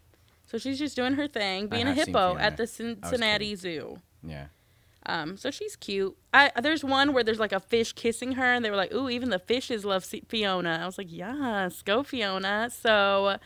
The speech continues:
Speaker 1: that's my me mood. I don't really know what the mood is besides, like, be a baddie hippo.
Speaker 2: Yeah.
Speaker 1: Um, and that's all I have for my me mood this week.
Speaker 2: I respect
Speaker 1: Um,
Speaker 2: that, though. That's a good, that's a good
Speaker 1: So we
Speaker 2: me
Speaker 1: have Lil
Speaker 2: mood.
Speaker 1: Weenie Man and Fiona. That's her. She's so
Speaker 2: <laughs>
Speaker 1: cute.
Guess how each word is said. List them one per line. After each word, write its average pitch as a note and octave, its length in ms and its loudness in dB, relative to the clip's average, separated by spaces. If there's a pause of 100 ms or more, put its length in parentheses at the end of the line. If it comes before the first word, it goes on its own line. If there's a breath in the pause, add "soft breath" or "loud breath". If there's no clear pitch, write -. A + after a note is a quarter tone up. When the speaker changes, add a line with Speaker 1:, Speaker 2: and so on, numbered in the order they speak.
(360 loud breath)
Speaker 1:
that's B3 240 4
my G4 220 4
me D4+ 180 4
mood. B3+ 340 6
I A3+ 80 8
don't D#4 140 6
really D#4+ 160 4
know C#4 140 6
what A#3+ 180 6
the C#4+ 100 0
mood A#3 240 4
is A#3+ 280 4
besides, A3 400 6
like, G#3 240 4
be A3 180 2
a G#3+ 60 8
baddie G3 420 4
hippo. C#4 640 2 (100)
Speaker 2:
Yeah. F2+ 280 -8 (300 soft breath)
Speaker 1:
Um, G#3 640 4 (180)
and B3+ 160 4
that's D4 200 4
all D#4 100 2
I D#4+ 120 4
have C4+ 520 4
for C4 220 4
my C4 240 8
me C4 240 2
mood B3+ 400 4
this B3 240 4
week. B3 500 2
Speaker 2:
I A3+ 200 6
respect A3 200 4
Speaker 1:
Um, A#3 140 2
Speaker 2:
that, A#2+ 200 -2
though. E2 280 -6
That's A2 180 -6
a B2+ 60 -4
good, A#2 240 -6 (160)
that's G#2+ 200 -10
a A2 60 -8
good G#2+ 180 -6
Speaker 1:
So C4+ 120 4
we D#4 80 2
Speaker 2:
me - 20 6
Speaker 1:
have C#4 100 4
Lil D4 200 4
Speaker 2:
mood. C#4+ 100 0
Speaker 1:
Weenie D#4 180 4
Man C4+ 420 4
and A3+ 800 2
Fiona. D#4 460 6
That's C#4 320 8
her. G4+ 380 10
She's F#4+ 260 4
so A4 180 6
Speaker 2:
<laughs> - 60 -4
Speaker 1:
cute. A4 240 6